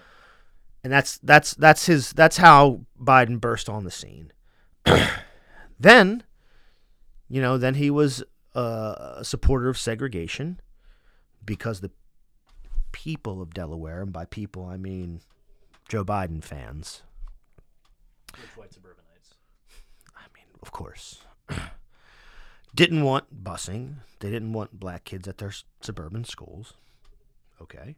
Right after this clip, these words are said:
Speaker 1: so he was into that. He, you know, the Anita Hill thing doesn't even need to be mentioned. That's known. His connections with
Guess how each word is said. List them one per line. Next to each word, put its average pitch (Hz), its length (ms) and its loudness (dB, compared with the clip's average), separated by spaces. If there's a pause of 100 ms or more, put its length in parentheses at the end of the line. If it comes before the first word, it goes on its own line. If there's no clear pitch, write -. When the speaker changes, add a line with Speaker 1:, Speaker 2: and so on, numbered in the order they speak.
(160)
Speaker 1:
so - 140 -16
he 87 120 -14
was 90 140 -12
into 92 220 -12
that. 73 300 -16 (3500)
He, 185 800 -2 (880)
you 139 140 -2
know, 120 280 -4 (200)
the 127 340 -6
Anita 151 300 4
Hill 143 220 2
thing 127 680 -6
doesn't 120 220 -8
even 110 200 -8
need 98 160 -8
to 98 100 -12
be 95 140 -12
mentioned. 113 600 -10 (100)
That's - 340 -12
known. 107 680 -10 (400)
His 131 220 -10
connections 117 760 -10
with 104 600 -16